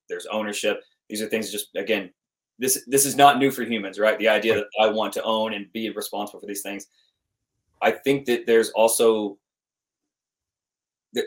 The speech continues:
Speaker 1: there's a misunderstanding about lack of trust and how it actually affects people as a whole. So we've seen this lack of trust in the media, lack of trust in entities,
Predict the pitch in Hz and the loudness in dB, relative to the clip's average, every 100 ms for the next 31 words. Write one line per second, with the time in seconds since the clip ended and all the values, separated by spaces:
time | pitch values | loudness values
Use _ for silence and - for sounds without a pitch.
0 | - 117 117 113 110 127 135 123 - 117 | -2 0 0 0 0 0 0 -2 -4 -4
1 | 117 135 147 151 _ 95 107 - 104 107 | -4 -2 -4 -6 _ -2 -2 -2 -2 -2
2 | 113 - - 117 - 101 104 104 104 - | -4 -8 -2 -2 -2 -4 -2 -2 -4 -6
3 | 90 - - - 135 104 104 - 120 - | -6 -4 -4 -6 -4 -4 -4 0 0 0
4 | 104 107 - 117 117 104 - 104 104 101 | -4 -4 -6 -4 -4 -4 -2 -2 -2 -6
5 | 95 - 92 104 110 101 92 98 110 - | -6 -8 -10 -6 -4 -4 -4 -6 -6 -6
6 | 107 110 92 107 - - | -6 -6 -10 -10 -10 -14